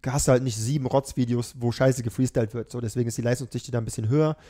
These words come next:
Und weil's auch einfach ein bisschen einfacher ist und bequemer ist, sich da, äh, mit seinen Schluffi-Klamotten in den Kreis zu stellen,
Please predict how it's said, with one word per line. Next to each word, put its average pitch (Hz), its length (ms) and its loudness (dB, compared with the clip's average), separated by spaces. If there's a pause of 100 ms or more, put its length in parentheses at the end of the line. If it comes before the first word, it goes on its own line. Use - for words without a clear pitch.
(260)
Und 127 240 2
weil's 131 200 6
auch - 100 -2
einfach 131 280 -2
ein 123 80 -4
bisschen 123 200 -2
einfacher 127 440 0
ist 127 180 -2
und 117 220 -6
bequemer 147 520 2
ist, 127 120 0
sich 123 140 -6
da, 123 460 4
äh, 110 40 -6 (280)
mit 127 140 -2
seinen 123 320 4
Schluffi-Klamotten 139 600 0
in 123 80 0
den 113 40 -8
Kreis 151 240 4
zu - 80 -8
stellen, 135 680 -2